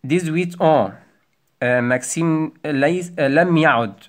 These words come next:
لم يعد لديه تمنتاشر عام، ما تنفعش شيء ولا بيرسون ولا تجور تيجي في الإثبات. جو نو بارتاج ما شومبر أفيك،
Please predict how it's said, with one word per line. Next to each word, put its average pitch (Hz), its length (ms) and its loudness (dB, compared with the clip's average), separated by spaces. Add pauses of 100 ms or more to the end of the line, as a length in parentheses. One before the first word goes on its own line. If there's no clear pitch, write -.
(460)
لم 123 280 -2
يعد 143 360 0
لديه 139 480 -2
تمنتاشر 127 640 -2
عام، 139 300 4
ما 110 60 -2
تنفعش 123 380 -8
شيء 131 280 -2
ولا 110 180 -2
بيرسون 117 360 -4
ولا 156 180 -2
تجور 127 320 -4
تيجي 127 220 -8
في 131 60 -10
الإثبات. 104 500 -6 (560)
جو 151 180 -2
نو 196 440 2 (240)
بارتاج 156 880 2
ما 139 380 2
شومبر 160 520 -2
أفيك، - 540 -4